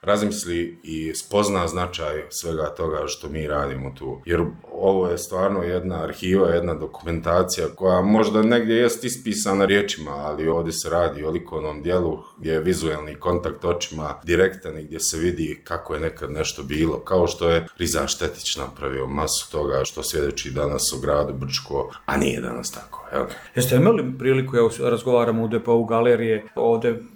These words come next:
Speaker 2: oko nas su mnoga umjetnička djela i jeste imali priliku nekada pogledate, da se zavirite ovdje, da prelistate, presložite, pogledate sva ta djela tih velikih umjetnika i eto, da tako pitam, naučite nešto?
Speaker 1: Naravno, apsolutno,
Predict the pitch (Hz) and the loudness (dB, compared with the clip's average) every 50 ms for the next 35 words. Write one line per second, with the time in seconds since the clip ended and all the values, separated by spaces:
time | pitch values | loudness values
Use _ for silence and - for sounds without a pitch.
0 | - - 104 - - - 120 117 117 117 113 117 - - 123 123 123 123 127 123 | -14 -10 -10 -8 -2 2 2 4 4 2 2 0 -2 -2 -2 -2 0 2 2 2
1 | 110 117 113 117 120 113 117 120 110 - - - 107 - - - - - - - | 2 2 2 2 2 0 -2 -4 -6 -6 -4 -6 -6 -6 -6 -12 -18 -20 -20 -14
2 | - 107 117 131 135 131 131 123 120 110 - - - - - _ - 123 117 120 | -4 0 2 4 4 4 4 4 2 0 -2 -6 -12 -16 -18 _ -8 -6 -4 -2
3 | 120 117 - - 135 131 131 - - - 131 135 139 139 135 131 120 120 120 117 | -2 -4 -4 -2 0 0 2 2 0 0 0 0 0 0 0 0 0 0 0 -2
4 | - 107 101 107 107 104 - - - 113 104 113 123 113 113 107 - - 107 110 | -6 -8 -8 -8 -10 -10 -12 -12 -10 -10 -4 -2 -2 -2 -2 -2 -4 -6 -6 -6
5 | 104 - - 113 107 117 113 117 120 117 120 - 117 - 107 110 107 104 107 107 | -4 -4 -4 -4 -2 0 2 2 2 2 0 -2 -4 -6 -6 -6 -6 -6 -8 -8
6 | 107 - - 110 110 110 107 - - 123 113 104 - - 107 101 104 - - 110 | -10 -8 -6 -6 -4 -4 -6 -6 -4 -4 -4 -4 -4 -6 -8 -8 -8 -6 -4 -4
7 | 110 - - - 131 - 113 117 107 113 - - 110 104 - - 120 113 127 131 | -2 0 0 0 0 0 0 -2 -4 -2 -2 -2 -2 0 0 0 2 4 4 4
8 | 117 117 110 - - 110 - - - - 131 127 127 113 117 127 123 120 110 113 | 4 2 0 -2 -4 -6 -6 -4 -2 -2 0 2 2 4 6 6 6 6 4 2
9 | - 123 113 - - 113 113 123 117 104 - - - - - 127 127 139 131 127 | -2 -4 -4 -4 0 2 4 4 4 4 0 -8 -10 -4 0 2 2 2 2 2
10 | 123 120 123 - 123 120 113 - - - - - 113 117 120 117 - - - - | 0 -2 0 0 0 0 0 -2 -4 -10 -10 -4 -2 -2 -2 -2 -6 -16 -20 -18
11 | - - - 107 - - 113 113 113 113 - 123 120 - - - - 139 127 131 | -10 -6 -6 -6 -6 -6 -6 -4 -2 0 2 0 0 0 -4 -4 -2 0 2 2
12 | 117 110 113 113 117 110 101 - - - - - 95 - - - - - - _ | 4 4 6 4 4 2 2 -2 -8 -12 -12 -12 -8 -6 -6 -6 -8 -10 -20 _
13 | _ - 87 95 110 123 131 107 90 85 90 92 90 - - 110 107 123 131 131 | _ 2 4 6 6 6 6 4 4 2 0 -2 -2 -2 0 2 4 4 2 2
14 | - 117 107 104 104 104 101 - | 2 4 6 6 6 4 2 -2